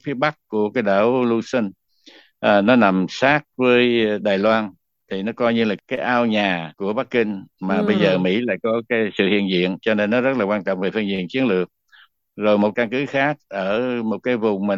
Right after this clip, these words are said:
Speaker 1: nó gọi là cái Scarborough Shoal, tiếng Việt gọi là Hoàng Nham, thuộc về chủ quyền của Philippines, nhưng mà Trung Quốc đã đánh chiếm hồi năm hai ngàn không trăm mười hai. Thì bây giờ Hoa Kỳ được sử dụng cái căn cứ gần đó gọi là Zambales.
Speaker 2: Ừ.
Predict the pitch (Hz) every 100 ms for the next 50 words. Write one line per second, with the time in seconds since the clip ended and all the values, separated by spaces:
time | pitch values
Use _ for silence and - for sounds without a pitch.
0 | 127 127 120 113 95 120 117 104 92 -
1 | - 110 110 113 107 - 110 107 101 87
2 | - 127 120 104 95 101 101 95 95 98
3 | 90 95 107 101 92 - 101 101 95 104
4 | 117 110 95 104 113 117 107 110 104 104
5 | 98 92 107 113 127 101 101 113 123 127
6 | 131 120 92 101 98 104 98 92 90 -
7 | 107 104 92 104 98 90 90 107 101 92
8 | - _ _ _ _ - 98 110 104 98
9 | 92 92 107 107 95 92 87 98 110 98
10 | 101 104 110 101 - 113 135 110 98 90
11 | 101 117 127 101 98 90 95 107 95 104
12 | 90 82 - - _ - _ -